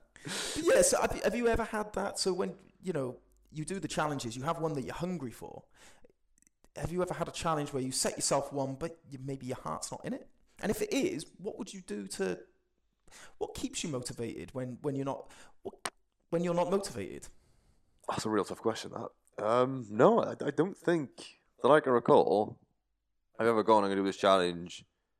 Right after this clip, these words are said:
Speaker 2: and then not done it. Like, I've had ideas, like, I may have said to someone, "Oh, I wouldn't mind doing this." But then I, I, I'm very reluctant to put a timescale on things, 'cause I don't wanna be this person who goes, "Oh, I'm gonna do this thing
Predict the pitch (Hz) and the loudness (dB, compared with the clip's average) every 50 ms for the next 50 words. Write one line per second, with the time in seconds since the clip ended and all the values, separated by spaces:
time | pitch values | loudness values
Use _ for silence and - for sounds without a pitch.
0 | _ _ _ _ _ _ _ _ _ _ - 92 92 90 87 85 85 82 76 - | _ _ _ _ _ _ _ _ _ _ -8 -4 -2 0 -2 -2 -2 -6 -12 -14
1 | _ _ _ _ _ _ _ _ - 98 90 - - - 110 104 87 76 95 101 | _ _ _ _ _ _ _ _ 0 0 0 0 6 6 6 8 8 4 6 6
2 | 143 151 165 151 117 104 92 113 127 107 87 82 85 85 92 87 92 98 95 90 | 6 8 10 10 10 8 8 6 4 6 6 4 4 2 2 2 4 4 4 4
3 | 82 - 95 85 - 95 90 85 85 69 69 90 95 85 80 82 80 80 82 82 | 6 4 4 4 2 0 0 0 0 -2 -2 -4 -6 -6 -6 -6 -4 -4 -4 -4
4 | 85 90 78 95 - - - - _ _ _ _ - - _ _ _ _ _ _ | -4 -4 -6 -6 -8 -12 -14 -16 _ _ _ _ -20 -20 _ _ _ _ _ _
5 | _ 104 104 104 104 104 104 92 87 107 104 - - _ _ _ _ _ _ _ | _ 6 8 8 10 8 8 8 8 6 4 4 -2 _ _ _ _ _ _ _
6 | _ _ _ _ _ _ _ _ - 110 110 101 123 123 120 113 110 107 107 110 | _ _ _ _ _ _ _ _ -2 -2 4 6 8 8 10 10 8 8 8 8
7 | - - - - - 95 90 - - _ - - - - 104 90 87 87 - - | 6 4 -2 -4 -4 -4 -4 -4 -8 _ -10 -10 -2 0 2 2 2 2 2 2
8 | 104 101 95 92 - - 82 73 69 67 - - - 60 60 - - - - _ | 2 2 2 0 -2 -2 0 0 -2 -4 -8 -10 -10 -10 -10 -14 -18 -20 -20 _
9 | _ _ _ _ _ _ _ _ _ _ _ _ _ _ _ _ - 87 98 95 | _ _ _ _ _ _ _ _ _ _ _ _ _ _ _ _ 2 4 4 6
10 | 98 95 92 90 87 90 - - 95 92 85 80 82 87 95 - - 95 104 104 | 6 4 4 2 0 -2 -2 0 0 0 0 0 -4 -4 -2 -2 -4 -4 -4 -6
11 | 110 139 151 131 123 - - 123 110 95 85 | 0 2 2 2 2 2 0 0 0 0 -4